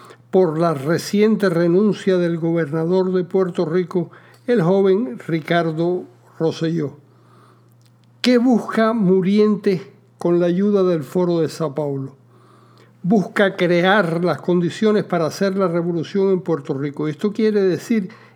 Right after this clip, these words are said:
interrumpir tajantemente las relaciones entre Estados Unidos y la isla. ¿Puede lograr su propósito?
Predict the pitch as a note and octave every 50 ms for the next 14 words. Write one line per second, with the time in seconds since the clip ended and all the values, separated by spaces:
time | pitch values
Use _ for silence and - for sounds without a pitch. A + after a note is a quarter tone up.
0 | _ _ _ _ - A#3 B3+ B3+ B3+ B3+ A#3+ G3+ - A#3 A3 F#3+ F3+ G3+ G3+ G3+
1 | F3+ - - A#3 A#3 A3 A3 - - - A3 G3+ F3 - - G3 G#3 A3 A#3 A#3
2 | A#3 G#3+ A3+ - G#3+ G#3 G#3 G#3+ A3 A3+ A3+ G#3+ A3 A3 G3+ G3 F#3 E3+ E3+ F#3
3 | - - F3 G3 G#3 G#3 G3 F#3+ F3 C#3 - - - A3 G#3+ A3 A3 G#3 F3 E3+
4 | F#3 F3+ F3+ - E3+ D#3 A#2+ - - F#3+ F#3+ F#3 E3 - - G#3 G3 G3+ G#3+ G#3+
5 | G3+ G3+ F#3 - - - - - - - _ _ _ _ - F3+ F3+ E3+ D#3+ D#3+
6 | D#3+ D3 - - D3+ C#3+ C3+ - - _ _ _ _ _ _ _ _ _ _ _
7 | _ _ _ _ _ _ _ _ _ _ _ _ _ _ _ _ _ _ _ -
8 | G#3+ A3+ A#3+ A#3+ A3+ A3 G#3 F#3+ G3+ G#3+ A3 F#3+ D3 - A3 G3 G3+ G3 F#3+ F#3+
9 | C4 A3 E3+ F3 G#3+ G3+ C4 C4 A#3